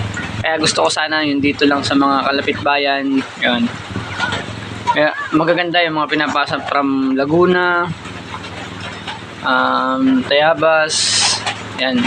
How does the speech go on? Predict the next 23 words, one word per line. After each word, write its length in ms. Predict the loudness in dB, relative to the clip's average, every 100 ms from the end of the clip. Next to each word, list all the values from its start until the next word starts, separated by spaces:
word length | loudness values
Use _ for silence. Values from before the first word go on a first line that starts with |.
| 2
napakagaganda. 800 | 2 2 2 2 2 2 2 0 -4 -6 -2
Ah, 160 | 0 0
Makalelon, 800 | 0 0 0 0 2 2 2 0 -2 -4 -8 -8 -4 2
Lopez. 880 | 4 4 2 2 4 0 -2 -4 -4 -6 -6 -8 -8 -8 -6 -6 -4 -2
Yun 160 | 2 2
nga 80 |
lang, 160 | 2 2
mga 160 | 2 2
idol, 320 | 4 2 4 2
malayo. 400 | 4 2 2 2
Kaya 480 | 2 2 2 2
pasensya 400 | 0 -2 -2 0
na 80 | 0 0
kayo 160 | 0 0
at 160 | 0
salamat 480 | 0 4 4 2 0 -2 -4
dahil 640 | 0 0 -2 -2 2 2 2 -4 -8 -8 -8 -8 -8 -10 -8 -8 -8 -8 -10 -10 -10 -8 -8 -8 -10 -4 2
binibigyan 480 | 2 2 2 2 2
nyo 160 | 2
ako 100 | 2 2
ng 120 | 0
magandang 320 | 0 2 2 2
kabayo. 480 | 4 4 4 -2